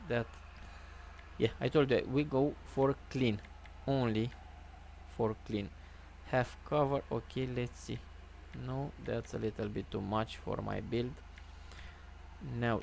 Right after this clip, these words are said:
uh, let me tell you, I love this, uh, cover and primary leads. I don't know, I just love how it looks. I think it, that's the one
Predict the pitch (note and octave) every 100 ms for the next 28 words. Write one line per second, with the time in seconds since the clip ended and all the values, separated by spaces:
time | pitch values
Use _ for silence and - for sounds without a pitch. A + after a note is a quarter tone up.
0 | - A#2+ A2+ A2+ C3 B2+ C3 - A2+ F#2+
1 | - G#2+ A2 B2 B2 G#2+ B2 - - A#2
2 | A2+ G2+ - A#2+ A2+ A#2 A2+ A2 - A#2+
3 | A#2 A2+ A2 A2 G#2 G#2+ D3 - - -
4 | - - - - - - - - - -
5 | - - - - - - - D#3 D#3 B2
6 | G#2 G#2+ A#2 A2+ A#2 A2+ A2+ A2 - G2+
7 | - - - - - - - - A#2 A2+
8 | B2 A#2 A2 - - A#2+ B2 A#2+ - -
9 | A#2 A2 A#2 A2+